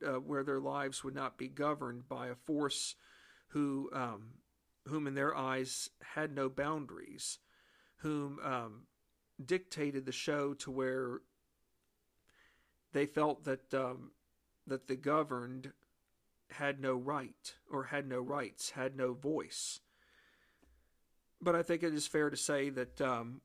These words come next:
when it's all said and done with, that many of Boston's townspeople did have voices,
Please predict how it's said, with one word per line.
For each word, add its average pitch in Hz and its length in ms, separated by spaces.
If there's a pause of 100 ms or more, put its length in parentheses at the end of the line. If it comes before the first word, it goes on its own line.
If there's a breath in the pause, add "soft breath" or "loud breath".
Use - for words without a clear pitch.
when 147 160
it's 131 120
all 139 160
said 127 280
and 127 100
done 160 300
with, 117 320
that 127 220 (100)
many 147 480
of 135 240
Boston's 135 500
townspeople 135 840
did 208 240
have 143 220
voices, 165 760